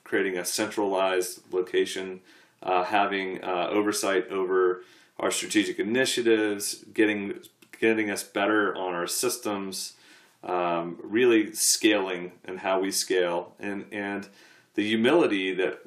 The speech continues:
we have to work with together, because that's a decision that we all came to together, um, to say, "Hey, I'm gonna play the C E O role for a season,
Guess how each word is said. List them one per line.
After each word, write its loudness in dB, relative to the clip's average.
we 2
have 0
to -2
work 0
with 0
together, -2
because 0
that's 0
a -2
decision -2
that -6
we -2
all -2
came -6
to -2
together, -2
um, -4
to -10
say, 4
"Hey, 4
I'm 2
gonna -2
play 2
the 0
C 2
E 8
O 6
role 0
for -4
a -4
season, -4